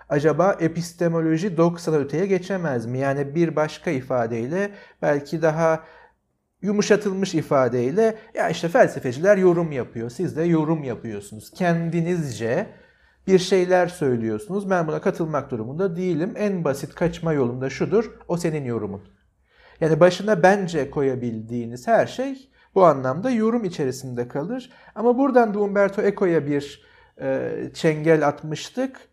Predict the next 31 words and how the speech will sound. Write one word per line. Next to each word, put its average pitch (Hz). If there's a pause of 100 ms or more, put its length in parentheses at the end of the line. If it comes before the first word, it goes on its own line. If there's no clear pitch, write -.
(320)
Yani 139
onun 165
ifadesi, 123
tabii 123
onun 139
keşfi 139
değil 175
ama 254
onun 226
kitabının 196
başlığı 170
ve 165
bunun 170
üzerine 160 (380)
kalem 165
oynattığı 147
için 123
gönderme 123
yaptık. 127
Belki 131
daha 131
detaylı 127
da 131
ele 120
alacağız. 131 (340)
E, 127
bir 135
de -
aşırı 202
yorum 123
var. -